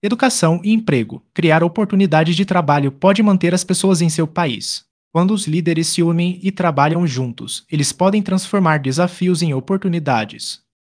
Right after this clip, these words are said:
O impacto das políticas de imigração na economia, como as deportações afetam a economia de El Salvador. As deportações têm um impacto significativo na economia de El Salvador.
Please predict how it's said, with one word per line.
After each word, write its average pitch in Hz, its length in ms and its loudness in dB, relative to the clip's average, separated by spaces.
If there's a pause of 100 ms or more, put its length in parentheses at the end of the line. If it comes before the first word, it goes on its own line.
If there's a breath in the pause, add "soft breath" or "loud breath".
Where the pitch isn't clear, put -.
(140)
O 120 80 -6
impacto 156 400 -2
das 165 180 0
políticas 151 520 -4
de 165 100 -2
imigração 175 540 0
na 180 140 2
economia, 190 500 0
como 170 220 -2
as 143 80 0
deportações 180 680 0
afetam 185 440 -2
a 135 80 0
economia 175 480 0
de 151 160 0
El 135 160 2
Salvador. 165 520 0
As 156 120 0
deportações 185 680 0
têm 196 160 0
um 156 100 0
impacto 151 460 -2
significativo 190 880 -2
na 190 140 4
economia 190 460 2
de 143 160 -2
El 127 180 2
Salvador. 135 720 -2